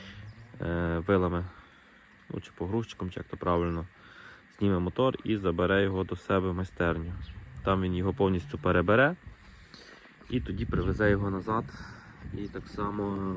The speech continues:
поставимо ми його назад. Думаю, за тиждень справимося.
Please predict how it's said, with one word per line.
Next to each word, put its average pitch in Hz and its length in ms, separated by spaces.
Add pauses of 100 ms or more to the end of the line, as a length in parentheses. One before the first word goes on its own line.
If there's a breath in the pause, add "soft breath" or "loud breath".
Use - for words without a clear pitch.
поставимо 95 540
ми 85 160
його 85 160
назад. 82 360 (1600 loud breath)
Думаю, 90 500
за 92 100
тиждень 98 360
справимося. 85 640